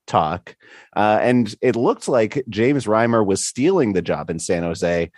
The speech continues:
He's now missed the last few games with an illness, and Adin Hill has looked really good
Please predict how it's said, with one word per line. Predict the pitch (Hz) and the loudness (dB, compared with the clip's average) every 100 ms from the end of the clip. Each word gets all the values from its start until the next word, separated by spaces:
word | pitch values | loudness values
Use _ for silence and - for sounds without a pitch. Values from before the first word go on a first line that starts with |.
| - _ | -20 _
He's | 135 123 | -2 0
now | 117 151 | 2 0
missed | 170 147 - | 2 0 0
the | 104 | 0
last | 95 104 - | 2 0 0
few | 113 98 | -4 0
games | 104 104 | 0 0
with | 101 98 | -2 -4
an | 85 - | -4 0
illness, | 107 113 123 123 | 0 2 0 -2
and | - 101 | -6 -2
Adin | 120 233 269 | 0 0 -2
Hill | 135 135 190 | 0 0 2
has | 120 | 2
looked | 107 - | 0 -2
really | 98 123 156 80 | -2 0 0 0
good | 98 110 78 | 0 0 -2